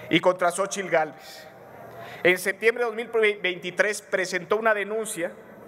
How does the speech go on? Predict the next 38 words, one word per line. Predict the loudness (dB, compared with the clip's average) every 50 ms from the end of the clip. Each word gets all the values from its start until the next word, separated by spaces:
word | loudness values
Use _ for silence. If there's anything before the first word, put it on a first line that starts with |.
| -18 -16 -14 -14 -14 -14 2 6
porque | 8 8 8 8 4 0 0 2 2 2 0 -2 -2 0
en | 0 2 2
el | 2 2 0 0 -2 -6 -8 -12 -14 -18 -20 -20 -18 -18 -18 -18 -18 -18 -18 -18 -18 -18 -18 -6 0 2
estado | 2 4 6 6 6 6 4
de | 2 0 -2
Colima | -2 -4 -2 -2 -4 -2 -4 -4 -4
el | -2 -2 -2 0
gobierno | 2 2 2 2 2 2 2 2 0 -4 -8 -8 -8 -6 -4 2 2 4
hacía | 4 2 0 -4 -6
un | -4
recorte | -2 -2 -2 0 0 0 0 0 -2
del | -2 -2 -2 -2
cinco | -4 -2 -2 -2 -2 0 2 2 2
por | 2 2 0 0
ciento | 0 0 0 0 0 0 0 2 2
a | 2
sus | 0 -2 -4 0
trabajadores | 0 2 2 2 0 0 0 0 0 -2 -4
para | -2 0 2 2 2 4
darlos | 2 2 2 0 -2 -6 -4 -2
a | -2
la | 0 0 0
campaña. | -2 -4 -2 0 0 0 0 0 -6 -16 -18 -20 -20 -20 -20 -8 -2
El | 0 0 0 0 0
I | -2
N | 0 2
E | 2
anunció | 2 0 -4 -8 -2 2 4 4
ayer | 4 2 -2 -4 -4
que | -2 2
va | 2
a | 2
hacer | 2 0 -4
una | -4
investigación | -2 -2 -2 -2 -4 0 2 2 2 2 0 -4 -4
profunda | -2 0 0 0 0 -2 -4 0 2 2 2 2 2 -2 -4 -2
al | -2 -2
respecto. | -2 -4 -8 -8 -8 -6 -6 -8 -8 -10 -18 -18 -18